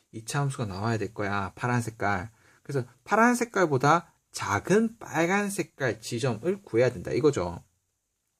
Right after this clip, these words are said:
그러니까 결국에는 요 지점하고 요 지점 있죠?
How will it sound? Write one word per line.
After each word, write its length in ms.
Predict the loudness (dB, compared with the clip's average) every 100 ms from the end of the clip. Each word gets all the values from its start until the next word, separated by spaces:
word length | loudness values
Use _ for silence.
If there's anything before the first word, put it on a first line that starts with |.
| _ _ _ _ _
그러니까 300 | -4 -2 -4
결국에는 640 | 2 4 4 6 6 4 2 -8 -20 _ _ -2
요 360 | 6 10 12 12
지점하고 920 | 10 4 4 2 2 2 6 6 4 -4 -20 _ _ _ _ _ _ _ _ -4
요 180 | 4 4
지점 300 | 4 2 2
있죠? 460 | 2 2 2 2